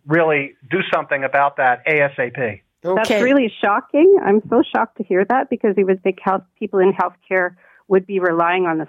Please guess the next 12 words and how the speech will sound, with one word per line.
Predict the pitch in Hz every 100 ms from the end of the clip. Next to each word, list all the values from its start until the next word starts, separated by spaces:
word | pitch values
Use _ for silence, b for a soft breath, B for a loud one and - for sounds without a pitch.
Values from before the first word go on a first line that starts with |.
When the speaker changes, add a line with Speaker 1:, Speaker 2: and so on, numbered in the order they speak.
| -
Speaker 2:
scientific | 180 185 180 202 - -
information. | 175 160 175 165 170 185 - 147 - B B -
But | 196
I |
think | - 233 -
that | - 170 -
tangle | 208 214 226 185 160 175 b b b
with | 185 -
the | 175
political, | - 190 185 220 233 - 254 269 _ _ _ _ _ _ 196
uh, | 196 185 185 _ -
sphere | - 220 240 277